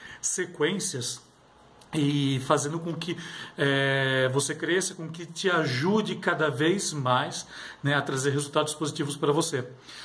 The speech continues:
E hoje quero falar um pouquinho quanto à questão de, de comunicação.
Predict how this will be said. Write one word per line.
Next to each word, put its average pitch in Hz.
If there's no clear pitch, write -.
E 147
hoje 165
quero 175
falar 165
um 160
pouquinho 165
quanto 170
à 175
questão 160
de, 151
de 139
comunicação. 165